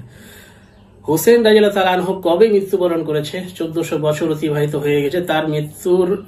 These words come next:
জন্য শোক পালন এখনো প্রত্যেক বছরে দশই মুহররম হয়েই চলেছে।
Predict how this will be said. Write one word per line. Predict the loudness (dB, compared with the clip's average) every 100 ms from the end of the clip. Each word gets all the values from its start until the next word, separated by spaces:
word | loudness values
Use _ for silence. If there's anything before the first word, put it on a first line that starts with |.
| -4
জন্য | -2 -2
শোক | -2 -6 -4
পালন | -4 -2
এখনো | 0 0 2 2
প্রত্যেক | 0 -4 0 0 0
বছরে | -2 0 0 -2 -4 -12 -20 -20 -20 -20 -2
দশই | 0 0 2
মুহররম | 2 2 2 2
হয়েই | 2 0 0
চলেছে। | -4 -6